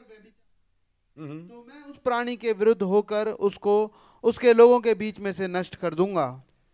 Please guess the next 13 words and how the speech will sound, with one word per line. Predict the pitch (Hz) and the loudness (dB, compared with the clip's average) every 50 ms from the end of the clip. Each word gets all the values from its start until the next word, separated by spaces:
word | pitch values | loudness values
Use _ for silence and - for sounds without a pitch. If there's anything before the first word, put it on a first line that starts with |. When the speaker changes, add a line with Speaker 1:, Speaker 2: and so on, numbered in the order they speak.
| _ _ _ _ _ _ _ _ | _ _ _ _ _ _ _ _
Speaker 2:
टोना | - 202 208 214 226 233 233 | 4 6 6 8 10 10 8
टोटको | 226 - 254 233 240 226 - 254 262 254 | 8 8 8 8 8 8 10 8 10 10
वालों | 233 220 220 220 226 233 | 12 12 10 10 8 4
से | - 240 226 | 4 2 2
संगति | - 202 202 208 214 208 - 226 233 | 2 2 0 0 0 -2 0 -2 0
करना, | - 220 202 208 220 226 220 220 220 180 - _ _ _ _ _ _ _ _ _ _ _ _ _ _ _ _ _ _ _ _ _ _ _ _ _ _ _ _ _ _ _ _ _ _ _ _ _ _ _ _ _ _ _ _ _ _ _ _ _ _ _ _ _ _ _ _ _ _ _ _ _ _ _ _ _ _ _ _ _ _ _ _ _ - | 2 2 2 4 6 4 4 4 2 -2 -10 _ _ _ _ _ _ _ _ _ _ _ _ _ _ _ _ _ _ _ _ _ _ _ _ _ _ _ _ _ _ _ _ _ _ _ _ _ _ _ _ _ _ _ _ _ _ _ _ _ _ _ _ _ _ _ _ _ _ _ _ _ _ _ _ _ _ _ _ _ _ _ _ _ 0
ओझाओं | 165 190 202 190 175 175 202 220 233 247 247 233 | 2 2 4 4 8 8 10 10 10 8 6 4
के | - 226 202 | 2 2 2
साथ | - - 208 214 226 240 247 - - - _ _ _ _ _ _ | 4 4 6 8 8 8 6 4 -2 -20 _ _ _ _ _ _
हाथ | _ - 147 190 220 - 226 | _ 6 8 8 8 8 6
मिलाना, | 226 226 226 226 226 233 233 240 240 233 226 - - _ _ _ _ _ _ _ _ _ _ _ _ _ _ _ _ _ _ _ _ _ _ _ _ _ _ _ _ _ _ _ _ _ _ _ _ _ _ _ _ _ _ _ _ _ _ _ _ _ _ _ _ _ _ _ _ _ _ _ _ _ _ _ _ _ _ _ _ _ _ _ _ _ _ _ _ _ _ _ - | 2 6 8 8 8 8 8 6 6 4 2 -4 -12 _ _ _ _ _ _ _ _ _ _ _ _ _ _ _ _ _ _ _ _ _ _ _ _ _ _ _ _ _ _ _ _ _ _ _ _ _ _ _ _ _ _ _ _ _ _ _ _ _ _ _ _ _ _ _ _ _ _ _ _ _ _ _ _ _ _ _ _ _ _ _ _ _ _ _ _ _ _ _ 6
ऐसे | 151 190 233 233 - 269 262 247 | 10 10 10 10 10 8 8 10
लोग | 226 233 247 254 262 262 240 220 - - - - | 12 12 12 12 12 12 12 12 8 0 -20 -20